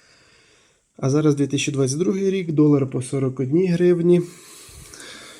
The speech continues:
От, осінь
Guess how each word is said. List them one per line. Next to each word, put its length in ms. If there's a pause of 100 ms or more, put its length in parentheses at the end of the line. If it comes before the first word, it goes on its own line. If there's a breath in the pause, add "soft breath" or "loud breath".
(1700 loud breath)
От, 340
осінь 460